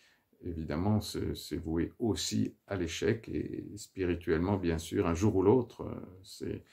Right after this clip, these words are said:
ces désirs impossibles, euh, se heurtent à la réalité et donc, euh, ne, ne peuvent pas aboutir, ou du moins pas à long terme. Bien sûr, on peut aussi, euh, dans,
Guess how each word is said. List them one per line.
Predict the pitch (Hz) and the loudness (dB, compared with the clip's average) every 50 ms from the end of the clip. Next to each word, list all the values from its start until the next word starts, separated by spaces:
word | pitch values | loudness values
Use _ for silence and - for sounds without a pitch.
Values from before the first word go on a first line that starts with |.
| - - - _ _ _ _ - | -20 -20 -20 _ _ _ _ -16
ces | - - - - - 92 87 80 82 82 80 76 73 71 - | -12 -10 -10 -6 -2 0 0 0 0 0 -2 -2 -2 -4 -4
désirs | 76 80 82 95 101 98 95 101 110 113 101 | -6 -4 0 2 2 4 4 6 6 6 6
impossibles, | 92 90 82 - 90 - - - 120 127 120 107 101 92 | 4 2 0 -2 -2 -2 0 2 2 2 2 2 2 0
euh, | - 82 82 82 80 80 78 78 - | 2 2 2 0 -2 -2 -4 -6 -6
se | 104 - - - 82 | -8 -8 -2 0 2
heurtent | 87 101 98 - - | 2 2 2 0 -2
à | 90 85 | 0 2
la | 87 87 87 | 2 4 4
réalité | 85 85 82 78 76 73 73 73 - - 87 95 95 90 80 | 6 6 6 6 4 2 -4 -6 -4 -2 0 2 2 2 0
et | 80 | 0
donc, | 78 87 87 87 85 85 - - | 0 -2 -4 -4 -6 -10 -12 -12
euh, | 82 - - 101 101 - - | -10 -10 -10 -12 -14 -16 -12
ne, | 110 110 104 95 90 85 | -8 -6 -4 -2 -2 -2
ne | 85 90 92 87 | -2 -2 -2 -4
peuvent | - - 85 - - | -6 -10 -14 -6 0
pas | - 98 | 2 2
aboutir, | 95 90 101 104 104 - 123 113 98 87 73 - - - - _ _ _ _ _ _ _ _ _ _ - | 2 4 2 0 2 2 2 4 4 2 0 -2 -8 -14 -20 _ _ _ _ _ _ _ _ _ _ -14
ou | 92 85 | -12 -8
du | 82 85 | -6 -2
moins | 85 87 98 110 117 117 - - - _ | 0 2 2 2 2 0 -4 -12 -12 _
pas | - 92 101 | 0 0 0
à | - - - 95 | 0 0 0 0
long | 92 92 104 110 | 2 2 2 2
terme. | 110 - 95 90 87 82 82 82 76 - - - _ _ _ _ _ _ _ _ _ _ _ _ _ _ _ _ _ _ _ _ _ _ _ _ _ - _ - - - - - - - _ _ _ _ _ _ _ _ _ - | 2 0 0 0 0 0 -2 -2 -4 -6 -10 -14 _ _ _ _ _ _ _ _ _ _ _ _ _ _ _ _ _ _ _ _ _ _ _ _ _ -20 _ -20 -20 -20 -20 -20 -20 -20 _ _ _ _ _ _ _ _ _ 2
Bien | 110 113 | 2 2
sûr, | 110 - 160 151 | 4 4 4 6
on | 127 113 | 6 6
peut | 110 117 107 | 4 4 6
aussi, | 98 104 104 - - - 135 143 139 117 | 6 6 4 2 0 0 2 4 6 6
euh, | 101 | 4
dans, | 92 92 90 87 87 87 90 87 | 4 2 0 0 0 0 -2 -4